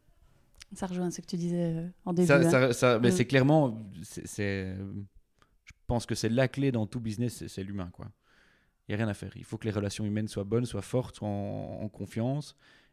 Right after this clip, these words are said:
Speaker 2: et, euh, et pour ça, il faut une bonne communication. C'est, c'est la clé de, de, de, de tout bon business, à mon avis, et clairement les partenariats, quoi.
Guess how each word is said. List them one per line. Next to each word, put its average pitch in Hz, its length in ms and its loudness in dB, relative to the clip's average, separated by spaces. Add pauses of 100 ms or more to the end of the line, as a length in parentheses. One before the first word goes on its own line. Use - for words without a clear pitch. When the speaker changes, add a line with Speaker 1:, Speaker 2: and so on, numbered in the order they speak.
(120)
Speaker 2:
et, 98 180 -4
euh, 92 300 -4
et - 80 -4
pour - 160 -6
ça, 123 100 -2
il 117 60 0
faut - 120 -6
une 104 80 -4
bonne 101 140 -4
communication. 98 560 -8 (380)
C'est, - 260 -12
c'est 95 200 -12
la 92 80 -10
clé 107 260 -8
de, 95 260 -10 (840)
de, 95 160 -10
de, 95 460 -10
de 104 100 -8
tout 127 160 -10
bon 123 140 0
business, 113 400 0
à 123 60 2
mon 113 180 0
avis, 107 500 -2
et 117 160 -2
clairement 110 300 -2
les 104 100 -2
partenariats, 95 460 -8
quoi. - 180 -16